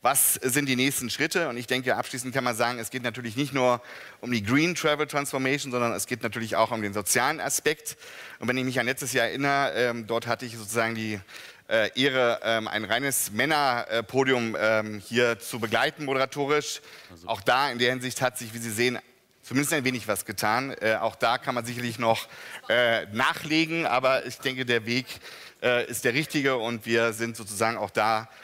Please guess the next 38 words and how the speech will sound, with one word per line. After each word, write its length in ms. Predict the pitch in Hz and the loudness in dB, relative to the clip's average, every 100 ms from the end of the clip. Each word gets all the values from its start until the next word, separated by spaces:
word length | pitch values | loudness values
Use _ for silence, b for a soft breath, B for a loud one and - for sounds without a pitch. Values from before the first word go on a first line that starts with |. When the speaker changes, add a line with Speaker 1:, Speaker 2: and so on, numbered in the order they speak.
| B - | B -4
Speaker 1:
hoffe 160 | 123 | -2
ich, 60 | 117 | -2
einen 100 | 117 | -4
Schritt, 320 | - 120 - | -2 -2 0
ähm, 300 | 110 113 101 | 0 0 2
weitergekommen. 580 | 113 139 117 - 98 85 - | 2 2 -2 0 -2 -2 -8
In 100 | 113 | -4
diesem 240 | 135 170 151 | -2 0 2
Sinne 380 | 160 165 170 151 B B B - | 2 2 0 -10 B B B 0
darf 200 | 135 156 | 0 2
ich 60 | |
mich 200 | 156 131 | -4 0
ganz 280 | 143 165 - | -2 0 0
herzlich 460 | 156 160 170 143 - | 0 0 -4 -6 -4
zunächst 260 | 143 139 | 0 2
mal 80 | 135 | 2
bei 120 | 123 | 0
meinen 200 | 120 117 | 0 -4
Podiumsteilnehmern 800 | - 156 156 - 139 135 127 117 101 | -2 -2 0 0 0 0 -2 -4 -6
bedanken 460 | 117 131 156 180 180 | 0 0 0 -4 -10
für 200 | - 151 | -4 -2
ihre 300 | 143 135 135 | 2 2 2
Beiträge, 720 | 131 151 - 156 156 170 170 B B B B | 2 0 -2 -2 0 -2 -4 B B B B
bei 120 | 120 | 2
Ihnen, 260 | 143 165 165 | 4 2 2
verehrtes 320 | 151 135 139 | 2 2 0
Publikum, 420 | 139 135 127 135 | -8 -8 -2 -2
für 100 | 127 | 0
Ihre 160 | 120 110 | 2 4
Aufmerksamkeit 760 | 147 151 139 139 127 135 139 | 2 0 -2 -4 0 0 0
und 180 | - 117 | -4 -8
für 320 | - 110 110 - | 0 4 4 0
Ihre 200 | 107 107 | -4 -2
Teilnahme 480 | 113 127 127 127 117 | 0 0 0 0 -2
an 140 | 113 | -4
so 100 | 113 | -4
einem 140 | 110 | -2
Votum. 480 | 107 135 147 143 143 | 0 0 2 2 2